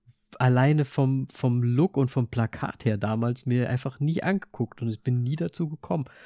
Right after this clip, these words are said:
Und beim Dispatch, da hab ich die Trailer gesehen, hab mir gedacht, die Trailer sind mir schon viel zu wirr. Und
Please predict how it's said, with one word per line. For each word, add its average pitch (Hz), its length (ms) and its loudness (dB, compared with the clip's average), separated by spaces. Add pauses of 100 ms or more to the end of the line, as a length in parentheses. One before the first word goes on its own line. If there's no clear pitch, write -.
(140)
Und 117 120 -2
beim 123 240 2
Dispatch, - 680 -4 (640)
da 131 120 2
hab 143 140 4
ich 135 100 -2
die 117 120 -4
Trailer 170 440 6
gesehen, 131 300 4
hab 127 80 4
mir 127 100 4
gedacht, 123 260 2
die 110 100 -6
Trailer 240 440 4
sind 107 160 0
mir 98 120 0
schon 98 180 -2
viel 107 220 -2
zu 92 300 -6
wirr. 95 200 0
Und 185 80 -2